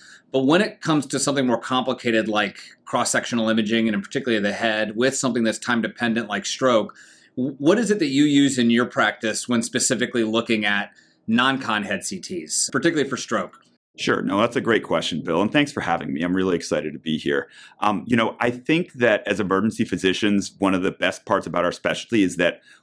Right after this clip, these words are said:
Speaker 2: we know a little bit about everything. And so no different than looking at a C T abdomen for free air, I think looking at a non-con head C T for blood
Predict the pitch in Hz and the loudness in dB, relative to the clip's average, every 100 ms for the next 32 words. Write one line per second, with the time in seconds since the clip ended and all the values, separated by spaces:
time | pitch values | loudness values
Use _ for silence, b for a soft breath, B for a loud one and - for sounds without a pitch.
0 | - 107 101 95 92 92 90 92 85 80 | -4 2 4 4 2 0 0 0 0 0
1 | 76 78 73 65 60 85 85 - 92 87 | 0 -2 -4 -4 -4 -4 0 2 2 0
2 | B B - 117 117 110 110 101 92 92 | B B -2 0 0 0 -2 0 0 0
3 | 101 95 85 78 - - 104 101 90 85 | 0 2 0 0 -2 -2 -2 2 2 0
4 | 85 101 101 82 - 92 87 80 92 98 | -2 -2 -2 -6 -4 2 4 4 4 2
5 | 85 92 85 85 92 98 82 82 80 85 | 0 -2 -2 -4 0 0 0 0 -2 -2
6 | 98 82 82 - 90 98 95 80 - 78 | -4 -2 -4 -2 -2 -2 -2 -4 -2 0
7 | 85 104 | 2 0